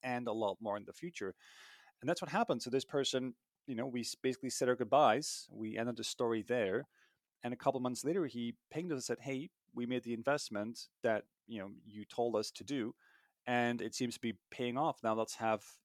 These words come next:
the conversation again." And we were able to talk about the future and, and other things and, and how this is gonna help him, you know, grow th-, grow his business and grow his department. And he was really happy, and he ended up, you know, signing a deal with us. He was, he seemed really happy with that, and he was,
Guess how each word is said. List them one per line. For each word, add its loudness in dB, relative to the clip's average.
the -8
conversation -4
again." -2
And -6
we 2
were 4
able -4
to -16
talk 2
about 2
the -12
future -4
and, -4
and -6
other 0
things -4
and, -6
and -6
how 4
this 0
is -12
gonna -2
help 2
him, -4
you -10
know, -12
grow 2
th-, -12
grow 0
his 2
business -2
and -8
grow -2
his -2
department. -2
And -12
he -8
was -8
really -8
happy, -4
and -6
he -8
ended -6
up, 0
you -4
know, -2
signing 0
a -6
deal 0
with -2
us. 0
He -4
was, -6
he -10
seemed -6
really -6
happy -4
with -6
that, 0
and -4
he -4
was, -2